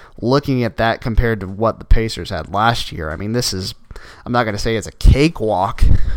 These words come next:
but it's, uh, it's a lot easier than what they were facing last season. So, uh,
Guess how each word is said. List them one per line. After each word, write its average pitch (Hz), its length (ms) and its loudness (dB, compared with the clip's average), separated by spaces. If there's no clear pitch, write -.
but 117 360 0
it's, - 400 -8
uh, 110 400 -2
it's 117 180 -10
a 123 60 -2
lot 120 320 0
easier 131 720 -2
than 107 220 -6
what 110 200 -2
they 117 120 -4
were 107 120 -6
facing 101 440 -12
last 98 400 -10
season. - 480 -16
So, - 420 -12
uh, - 220 -20